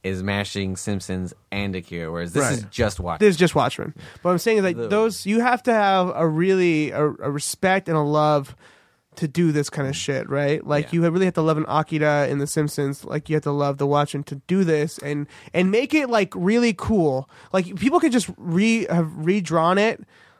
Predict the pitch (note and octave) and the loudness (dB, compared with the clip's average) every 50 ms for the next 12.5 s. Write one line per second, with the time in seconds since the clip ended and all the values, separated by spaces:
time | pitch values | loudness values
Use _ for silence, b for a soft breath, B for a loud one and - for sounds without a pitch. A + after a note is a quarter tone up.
0 | b b - F#3+ F3+ - - F#3 F3 E3 D3+ - - - - - D#3 D#3+ D3+ D3 | b b -2 -2 -2 0 0 0 2 2 0 -2 -8 -16 -6 -2 0 2 2 2
1 | D3 - - - - F3+ F3 G3 G#3 - - - E3 D#3 D3+ C#3 D#3+ D#3+ D#3+ F3 | -2 -4 -8 -4 0 2 2 2 0 -2 -2 -2 0 0 0 0 0 0 2 2
2 | G3 G#3 A3+ A#3+ G3+ - - G#3+ G3+ G#3 G#3+ A3 A3 G#3+ - E3 F#3 F3+ - E3+ | 2 2 2 0 -2 -2 0 0 2 2 2 2 2 0 0 0 -2 0 0 0
3 | F#3+ F#3 A3 A3 A3 G#3+ E3+ G3+ F#3+ F3+ F3+ F3 E3 D#3+ D3+ C#3+ F#3+ G3+ F#3+ E3+ | 0 2 2 2 2 2 2 2 2 2 2 2 2 0 0 0 0 2 2 0
4 | D3+ - E3 D#3 C#3+ A#2+ - b b b b b b b b b b b b _ | 0 0 0 0 0 -2 -6 b b b b b b b b b b b b _
5 | - G#3 A3 A#3+ A#3 G3+ E3+ G3+ G3+ F#3+ F3+ E3 C#3+ - A3+ B3 A#3 F#3 F3 E3 | -4 -2 0 0 0 2 2 0 2 0 0 -2 0 0 0 0 0 0 0 2
6 | E3 D#3+ D#3+ D#3 A#2 - - _ _ - - F3 E3+ G3 F#3+ F#3+ E3 F3 F3+ F3 | 2 2 2 0 -2 -4 -8 _ _ -14 -8 -2 0 2 2 4 4 4 4 4
7 | E3+ E3 - - - E3 - D#3+ - - E3+ E3+ - E3+ D#3 - E3 D#3+ D#3+ D#3+ | 2 2 2 0 0 0 0 0 0 0 0 0 0 -4 -2 0 2 2 4 4
8 | D#3+ D3+ C#3+ C#3+ - - D#3 D#3 D3 - - F3+ F3+ E3+ E3+ E3+ D#3+ - D#3+ D#3 | 4 2 0 -2 -4 0 0 0 0 0 0 0 2 4 4 2 2 0 -2 -4
9 | C#3+ - C#3 - D#3 C#3+ - D3+ D3+ D3 C#3+ D3+ D#3+ D3+ C#3+ D#3+ D#3 D3 D#3+ C#3+ | -4 -4 -2 0 0 0 2 2 0 2 2 2 0 2 2 2 2 2 2 2
10 | D3 D#3 C#3+ D3 D3+ D3 D3 C#3+ C#3 - - D3+ D3 C#3+ - D3+ D3 C#3+ C#3+ C#3 | 2 0 2 2 4 4 4 2 2 0 0 0 0 0 0 0 2 2 2 0
11 | C3+ B B B B B B B - - - F#3 F3 E3+ D3 D#3+ D3 - D#3+ D#3+ | -2 B B B B B B B -6 -4 0 2 2 4 4 2 2 2 0 0
12 | - - C#3 B2 G#2 G#2 D#3+ - - - | 0 -2 -6 -6 -6 -8 -10 -14 -16 -20